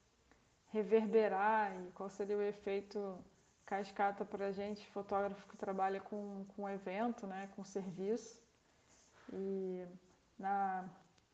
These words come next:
quarta-feira eu tive uma reunião com uma marca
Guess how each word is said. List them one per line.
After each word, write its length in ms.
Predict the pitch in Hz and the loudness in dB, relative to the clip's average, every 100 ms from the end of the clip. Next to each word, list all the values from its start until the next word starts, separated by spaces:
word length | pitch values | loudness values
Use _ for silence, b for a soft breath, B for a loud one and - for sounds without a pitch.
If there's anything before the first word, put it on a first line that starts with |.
| _ _ - - - - _ - | _ _ -20 -20 -20 -20 _ 2
quarta-feira 880 | 226 226 226 208 220 214 208 196 | 4 4 -2 -2 2 2 2 -2
eu 80 | 190 | -4
tive 260 | 196 214 208 | -8 -8 -4
uma 160 | 214 | -2
reunião 680 | 208 220 214 214 208 214 214 - - _ _ _ _ - - | -2 -2 -2 -2 -4 -4 -6 -10 -20 _ _ _ _ -20 -14
com 100 | - | -6
uma 180 | 208 208 | -2 -2
marca 640 | 202 214 220 - 208 196 | 0 2 0 -2 -4 -4